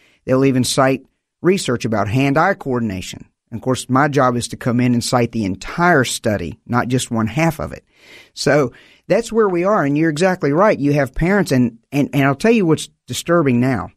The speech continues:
The fastest growing demographic of digital addiction is now in our seniors.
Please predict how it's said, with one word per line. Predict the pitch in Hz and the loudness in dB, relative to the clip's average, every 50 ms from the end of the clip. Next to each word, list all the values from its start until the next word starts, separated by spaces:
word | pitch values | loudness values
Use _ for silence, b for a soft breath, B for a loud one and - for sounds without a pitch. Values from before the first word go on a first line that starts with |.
| _ _ _ _ _ _ _ _ - | _ _ _ _ _ _ _ _ -8
The | - 117 | -6 -6
fastest | - - - - 196 208 220 214 - - - 165 151 - - | -6 -6 -4 -2 0 0 0 -2 -6 -6 -8 -10 -10 -8 -6
growing | 151 151 156 151 143 131 | -4 -2 0 0 0 0
demographic | 143 147 143 139 127 143 139 135 127 - | 0 0 0 0 0 0 0 0 -2 -2
of | 120 110 107 | -4 -2 0
digital | 127 139 123 123 110 113 | 0 0 2 0 -2 -4
addiction | 113 110 147 175 - - 131 123 120 | -4 -2 -2 -4 -2 -2 -2 0 0
is | 117 107 | 0 0
now | 131 135 135 131 | 0 2 2 2
in | 120 107 | 2 2
our | 101 | 0
seniors. | - - - 185 190 214 185 127 - - - - - - | -2 -2 0 2 2 4 2 0 -2 -6 -16 -20 -20 -20